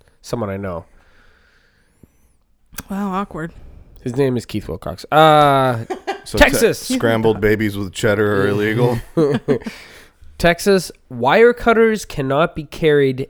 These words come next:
Speaker 1: in your pocket.
Speaker 2: Pocket.
Speaker 1: Which is weird because Texas, don't you need wire cutters for everything? Barbed wire fences, like, you know, cowboy
Speaker 2: That's
Speaker 1: shit.
Speaker 2: probably why they're
Speaker 3: Probably a
Speaker 2: Yeah.
Speaker 3: bunch of people f-, like, you fell over on it and cut your leg, and I don't know.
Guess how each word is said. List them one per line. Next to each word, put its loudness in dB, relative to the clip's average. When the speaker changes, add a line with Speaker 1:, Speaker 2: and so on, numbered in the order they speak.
Speaker 1:
in -8
your -4
pocket. -18
Speaker 2:
Pocket. -12
Speaker 1:
Which -6
is -4
weird -2
because -8
Texas, -8
don't -8
you -8
need -6
wire -2
cutters -8
for -10
everything? -10
Barbed -4
wire -4
fences, -12
like, -10
you -12
know, -12
cowboy -10
Speaker 2:
That's -10
Speaker 1:
shit. -4
Speaker 2:
probably -16
why -20
they're -20
Speaker 3:
Probably -2
a -2
Speaker 2:
Yeah. -6
Speaker 3:
bunch -6
of -12
people -6
f-, -20
like, -8
you -12
fell -8
over -6
on -8
it -12
and -16
cut -14
your -12
leg, -14
and -18
I -18
don't -18
know. -20